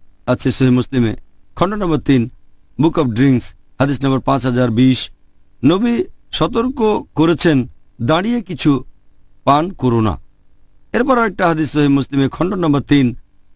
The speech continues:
Book of Drinks, হাদিস নাম্বার পাঁচ হাজার বাইশ। প্রিয় নবী বলেছেন, "তোমরা দাঁড়িয়ে কিছু পান করবে না।" এই সবগুলো হাদিস আমাদের নিষেধ করছে যে তোমরা দাঁড়িয়ে কিছু পান করো না। সহিহ মুসলিমের পরে হাদিস পাঁচটা।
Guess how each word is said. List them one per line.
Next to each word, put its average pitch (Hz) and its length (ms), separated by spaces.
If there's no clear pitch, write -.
Book 147 160
of 147 100
Drinks, 131 500
হাদিস 165 320
নাম্বার 151 440
পাঁচ 135 360
হাজার 127 320
বাইশ। 120 540
প্রিয় 208 160
নবী 226 240
বলেছেন, 156 640
"তোমরা 226 480
দাঁড়িয়ে 190 300
কিছু 165 240
পান 127 180
করবে 101 240
না।" - 160
এই 156 120
সবগুলো 262 520
হাদিস 160 280
আমাদের 135 260
নিষেধ 117 340
করছে 131 460
যে 107 140
তোমরা 117 480
দাঁড়িয়ে 160 300
কিছু 143 220
পান 107 180
করো 95 180
না। - 160
সহিহ 160 220
মুসলিমের 254 460
পরে 175 220
হাদিস 156 280
পাঁচটা। 120 460